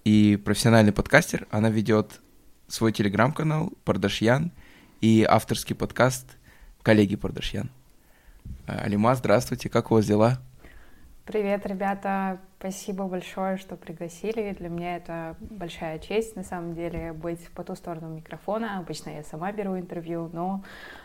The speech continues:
Speaker 2: э, так получилось, что вы меня позвали, чему я очень рада. Э, у меня всё отлично.
Speaker 1: Да, э, стоит отметить, что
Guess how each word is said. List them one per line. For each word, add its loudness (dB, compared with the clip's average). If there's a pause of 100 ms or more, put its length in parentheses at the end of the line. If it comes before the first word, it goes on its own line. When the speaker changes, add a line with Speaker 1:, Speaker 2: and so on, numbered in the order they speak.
(160)
Speaker 2:
э, -8
так -12
получилось, -8
что -12
вы -8
меня -10
позвали, -2
чему -12
я -6
очень -10
рада. -8 (480)
Э, -12 (320)
у -10
меня -8
всё -12
отлично. -14 (580)
Speaker 1:
Да, 2 (180)
э, -2
стоит 0
отметить, 0
что -6